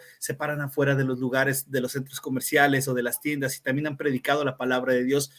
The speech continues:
Y hoy, hoy lo tenemos acá porque aparte de ser un queridísimo amigo de la familia, un hermano, eh, eh, mu-, con un cariño muy,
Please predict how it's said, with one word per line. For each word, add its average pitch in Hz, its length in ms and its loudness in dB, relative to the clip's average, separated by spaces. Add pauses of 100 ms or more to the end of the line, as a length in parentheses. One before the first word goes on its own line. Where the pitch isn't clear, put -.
(380)
Y 190 240 4
hoy, 240 220 12
hoy 247 80 6
lo 285 140 2
tenemos 208 340 4
acá 190 300 4
porque 160 260 2
aparte 180 300 0
de 196 40 2
ser 202 160 2
un 208 160 4
queridísimo 185 600 2
amigo 175 320 0
de 160 80 8
la 139 100 0
familia, 156 460 2
un 160 100 0
hermano, 156 520 2 (280)
eh, 131 240 4
eh, 139 320 4
mu-, 147 300 -4
con 151 280 2
un 170 80 -4
cariño 170 360 4
muy, 160 260 -2